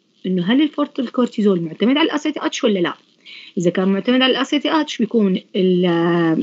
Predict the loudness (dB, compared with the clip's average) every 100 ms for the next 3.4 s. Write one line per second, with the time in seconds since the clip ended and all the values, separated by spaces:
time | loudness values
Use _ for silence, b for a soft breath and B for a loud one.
0 | -2 2 2 2 0 0 0 -4 -4 0
1 | 4 4 4 0 -2 -2 -2 0 0 0
2 | 0 0 0 -2 -2 -8 -10 -4 -2 -2
3 | -2 -2 -2